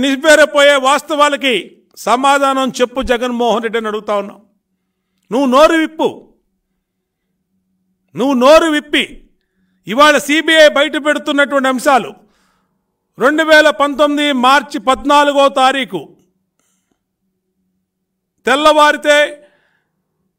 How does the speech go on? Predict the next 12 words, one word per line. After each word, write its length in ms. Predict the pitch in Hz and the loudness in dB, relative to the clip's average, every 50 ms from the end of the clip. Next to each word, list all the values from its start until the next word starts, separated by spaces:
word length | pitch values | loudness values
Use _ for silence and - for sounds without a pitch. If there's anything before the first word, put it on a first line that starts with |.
| _ _ _ _ - | _ _ _ _ -8
వివేకానంద 680 | 202 254 294 302 311 311 302 294 302 294 294 285 285 285 285 | -2 2 4 4 4 4 2 0 -2 -2 -4 -4 -2 0 0
రెడ్డి 160 | 277 277 285 277 | 0 0 0 0
గారిని 280 | 277 285 277 262 262 202 | 0 0 0 -2 -4 -4
చంపబోతున్నటువంటి 1040 | 240 254 233 285 262 220 269 269 269 269 285 269 262 262 254 208 254 254 254 233 226 - 233 | -4 -4 -4 -6 -8 -4 -2 -2 0 -2 -2 -4 -4 -4 -4 -4 -2 -4 -4 -4 -4 -4 -2
సాయంత్రం, 420 | 226 247 277 285 240 - 262 254 226 233 | -2 0 -2 -2 -4 -4 -4 -4 -2 -4
ముందు 160 | 262 262 277 269 277 | -4 -4 -2 0 0
రోజు 160 | 269 - 202 180 233 | 0 0 -2 -2 -2
సాయంత్రం 420 | 233 262 294 262 208 262 233 156 123 - _ _ _ _ _ _ _ _ _ _ _ _ _ _ _ _ _ _ _ _ _ _ _ _ _ _ _ _ _ _ _ | 0 0 -2 -2 -4 -4 -4 -4 -6 -12 _ _ _ _ _ _ _ _ _ _ _ _ _ _ _ _ _ _ _ _ _ _ _ _ _ _ _ _ _ _ _
ఎవరైతే 640 | 151 214 269 311 320 320 320 311 320 311 320 302 294 302 294 285 294 - _ _ _ _ - 170 | -2 0 2 2 4 4 4 4 2 2 0 2 2 2 0 -2 -8 -12 _ _ _ _ -8 -4
నిందితులుగా 580 | 254 302 330 330 302 339 311 302 285 294 262 208 165 - - _ _ _ _ _ _ _ _ _ _ _ _ _ _ _ _ _ _ _ _ _ | -4 -2 -2 -2 -2 -2 -2 0 2 2 2 2 0 -4 -10 _ _ _ _ _ _ _ _ _ _ _ _ _ _ _ _ _ _ _ _ _
దస్తగిరి 520 | 196 247 254 - - 311 269 311 302 294 277 269 | -4 -4 -4 -4 -4 -2 -2 0 0 0 0 0
కానీ, 220 | 269 269 262 269 | 0 0 0 -2